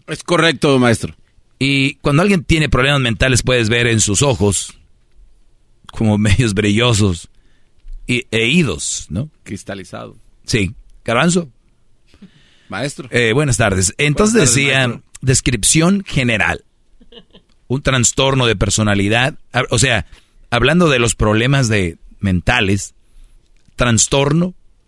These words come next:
Speaker 2: de personalidad. Es un tipo de trastorno mental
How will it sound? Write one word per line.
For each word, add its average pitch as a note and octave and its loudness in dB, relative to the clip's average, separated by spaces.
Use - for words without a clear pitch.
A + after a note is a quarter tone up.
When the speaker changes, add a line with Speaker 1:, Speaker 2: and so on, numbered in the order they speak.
Speaker 2:
de B2+ 0
personalidad. A2 0
Es - 0
un D3+ 2
tipo C#3+ 0
de B2 2
trastorno B2+ 0
mental B2 -2